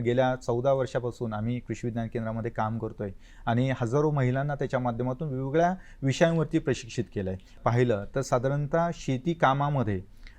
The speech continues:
जे काही मजुरीची कामं आहेत, सर्वात जास्त महिला त्या ठिकाणी असतात. खुरपणीची कामं असतील किंवा कोळपणीची कामं असतील, काढणीची,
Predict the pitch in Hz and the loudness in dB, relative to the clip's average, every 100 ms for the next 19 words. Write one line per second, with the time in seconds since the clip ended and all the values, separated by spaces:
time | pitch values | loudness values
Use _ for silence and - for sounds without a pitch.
0 | - 120 123 143 131 113 135 156 175 135 | 0 2 4 4 4 2 0 0 0 0
1 | 123 123 107 98 - - 127 156 165 - | 2 0 0 -4 -8 -4 0 2 0 -6
2 | 127 131 139 - 175 139 123 135 - 135 | 0 4 4 2 0 2 2 2 0 -2
3 | 117 110 98 92 - 92 - 123 113 127 | -2 -2 -2 -4 -6 -10 -8 0 0 0
4 | 117 120 113 104 98 - 101 104 - - | -4 -2 -2 -2 -6 -8 -8 -8 -14 -20
5 | - 120 120 120 - 110 104 117 120 110 | -2 0 2 0 0 -2 0 -4 -4 -4
6 | 98 95 - 101 104 107 107 127 - 123 | -2 -4 -6 -8 -2 0 2 -2 0 -4